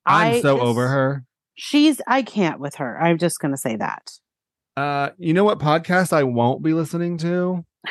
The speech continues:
Speaker 2: Whose?
Speaker 1: Hanging by a Thread. <laughs>
Speaker 2: Absolutely
Speaker 1: Meredith and
Speaker 2: not.
Speaker 1: Seth Marks.
Speaker 2: Absolutely. I
Speaker 1: You
Speaker 2: will
Speaker 1: couldn't
Speaker 2: not.
Speaker 1: pa-,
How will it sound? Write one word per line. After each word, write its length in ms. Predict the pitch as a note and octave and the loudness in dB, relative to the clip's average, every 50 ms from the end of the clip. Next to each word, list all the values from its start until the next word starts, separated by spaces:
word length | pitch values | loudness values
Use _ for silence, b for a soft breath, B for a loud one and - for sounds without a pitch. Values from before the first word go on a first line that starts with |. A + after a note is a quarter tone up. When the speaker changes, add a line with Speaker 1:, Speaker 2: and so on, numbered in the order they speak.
| - | -2
Speaker 2:
Whose? 720 | - D#4+ F#4 G4+ G4 B3 C3 - - - - - - - - _ | 2 4 4 6 6 4 2 0 -4 -8 -10 -10 -12 -14 -16 _
Speaker 1:
Hanging 480 | - - D3 D#3+ F3 F#3+ F#3+ F#3+ F#3+ E3+ | -8 -4 -2 0 0 2 2 0 0 0
by 180 | D#3+ D#3 D#3 D#3 | 0 0 0 0
a 120 | D3 D3 | 0 -2
Thread. 600 | C#3+ - - A#2 A2 G#2+ G2+ G2+ - - A2+ G#2+ | -4 -8 -14 -12 -10 -8 -8 -8 -10 -10 -6 -2
<laughs> 340 | A2 B2 B2 A2 D3+ D#3 D3 | 0 2 2 4 4 4 4
Speaker 2:
Absolutely 360 | D#3 A3+ B3 D#3 A#2+ F3+ F3 D#3+ | 4 4 4 4 4 4 4 4
Speaker 1:
Meredith 240 | E3+ F3 E3 - D#4 | 4 4 4 2 2
and 140 | D#4+ B2 A#2 | 2 2 0
Speaker 2:
not. 100 | - - | 0 -4
Speaker 1:
Seth 420 | - - - C#3 C#3+ C3 A#2+ - | -8 -6 -2 0 0 0 0 0
Marks. 840 | B2 A#2 G#2+ - - A#2 A2+ A2+ - _ _ _ - - - - - _ _ _ _ _ - | 0 0 0 0 -2 -4 -6 -6 -6 _ _ _ -20 -20 -20 -20 -20 _ _ _ _ _ 0
Speaker 2:
Absolutely. 840 | G3 G#3 A3+ A#3 A3 - - - C#4 C4+ C#4 D4+ - - E3 D#3 D#3+ | 2 2 2 0 -2 -6 -16 -14 -12 -10 -10 -10 -8 -8 -6 -4 -2
I 120 | E3+ F3 F#3 | -2 -2 -2
Speaker 1:
You 60 | - | 0
Speaker 2:
will 60 | - | 0
Speaker 1:
couldn't 160 | D#3+ D3+ C#3 | 2 2 2
Speaker 2:
not. 100 | B2+ - | 0 -2
Speaker 1:
pa-, 60 | B2 | -6